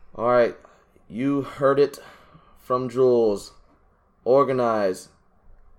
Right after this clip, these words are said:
Take advantage, or not take <laughs> advantage. Make sure you connect with people.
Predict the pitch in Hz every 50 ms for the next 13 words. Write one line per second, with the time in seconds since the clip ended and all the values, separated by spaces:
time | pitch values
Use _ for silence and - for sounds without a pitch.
0 | _ - - 147 139 143 139 - - - 113 110 123 127 131 127 127 127 113 104
1 | - - _ - 85 101 104 107 117 127 131 117 - - 123 107 107 104 104 107
2 | 120 127 117 107 - - _ _ _ _ _ _ _ _ _ _ - 107 123 139
3 | 156 151 - - - - 160 151 147 143 139 139 127 123 127 127 123 123 123 120
4 | 117 - - _ - _ - - - - - - - - - _ _ _ _ _
5 | _ _ _ _ _ _ - - - 113 110 110 110 107 107 - 101 98 - -
6 | - 95 - - 87 78 - -